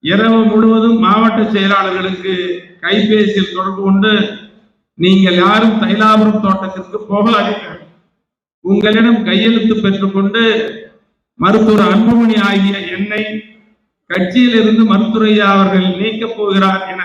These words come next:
பொய்யான செய்திகளை, வதந்திகளை சொல்லி மொத்தம் நூத்தி எட்டு மாவட்ட செயலாளர்களில்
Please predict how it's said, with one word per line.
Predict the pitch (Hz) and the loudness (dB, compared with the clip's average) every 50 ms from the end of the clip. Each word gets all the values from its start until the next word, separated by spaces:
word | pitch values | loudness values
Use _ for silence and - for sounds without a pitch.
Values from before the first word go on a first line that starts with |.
| 180 180 175 | -12 -12 -16
பொய்யான | - 185 190 196 208 214 214 214 208 208 208 208 | -16 -12 -6 -4 0 0 2 2 2 0 -2 -2
செய்திகளை, | 202 190 196 202 196 196 196 190 196 202 202 196 196 196 - - - - _ _ _ _ _ _ _ - | -2 -2 -2 -2 0 0 0 0 0 -2 -2 -2 -4 -6 -8 -12 -20 -20 _ _ _ _ _ _ _ -8
வதந்திகளை | 151 180 208 226 233 233 233 226 208 214 202 196 190 - | -6 -4 0 2 2 4 4 4 2 2 2 2 0 2
சொல்லி | 196 196 202 214 220 220 220 - - - - - - - - _ _ _ _ _ _ _ _ _ _ 170 | 2 0 2 2 2 2 2 2 0 -2 -6 -8 -10 -14 -20 _ _ _ _ _ _ _ _ _ _ -6
மொத்தம் | 190 202 190 202 220 214 202 | -4 -4 -4 -2 -2 0 0
நூத்தி | 185 180 202 233 233 226 - 226 220 | 2 2 4 2 2 2 2 0 2
எட்டு | 214 214 220 208 190 | 2 2 2 0 0
மாவட்ட | 185 185 202 220 226 220 220 202 190 | 0 0 0 0 0 0 -2 -2 -2
செயலாளர்களில் | 202 208 196 190 190 190 190 190 185 190 185 190 185 185 | -2 -2 0 0 0 0 0 0 -2 -2 -2 -2 -4 -8